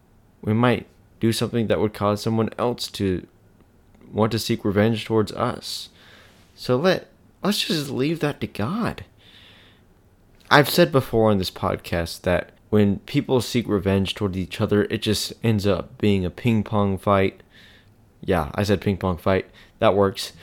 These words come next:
Um, <laughs> it ends up just being this ping pong match back and forth, and it just never ends. But the moment that we let go and give it to God,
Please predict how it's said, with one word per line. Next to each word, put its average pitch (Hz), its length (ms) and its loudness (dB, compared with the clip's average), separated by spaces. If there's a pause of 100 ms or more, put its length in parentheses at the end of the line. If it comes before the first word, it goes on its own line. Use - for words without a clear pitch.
(320)
Um, 120 280 8
<laughs> - 180 4
it - 140 6 (440)
ends 147 240 4
up 123 140 4
just 110 240 -2
being 135 200 6
this 107 120 -2
ping 147 300 -2
pong 107 280 -2
match 104 300 -2
back 147 220 2
and 110 120 2
forth, 127 500 0 (760)
and 123 480 0 (240)
it 127 100 4
just 127 240 2
never 151 520 0
ends. - 640 -4 (500)
But 113 160 -4
the 113 80 2
moment 147 500 4 (100)
that 113 180 2
we 107 400 0 (480)
let 131 220 -2
go 131 500 6
and 101 300 2 (540)
give 139 180 2
it 123 80 2
to 110 80 2
God, 98 540 2